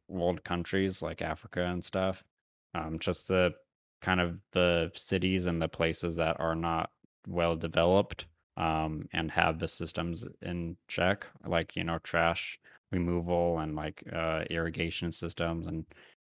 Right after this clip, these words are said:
just stuff like that to kind of prevent trash and waste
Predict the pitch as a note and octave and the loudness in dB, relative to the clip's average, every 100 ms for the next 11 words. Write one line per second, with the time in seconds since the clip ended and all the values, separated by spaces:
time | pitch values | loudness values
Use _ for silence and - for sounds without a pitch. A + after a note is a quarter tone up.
0 | _ - G2+ - - F2+ - E2 - D#2+ | _ 0 2 4 6 4 6 2 4 4
1 | D#2+ - - E2+ D#2+ - D#2+ D2+ E2 E2+ | 4 0 -6 -2 -2 -2 -4 -2 0 -2
2 | - - - D#2+ E2 E2 - D#2+ D#2+ E2+ | -6 -12 -2 2 2 0 -6 -6 -4 -2
3 | E2 F2 - | -2 -4 -8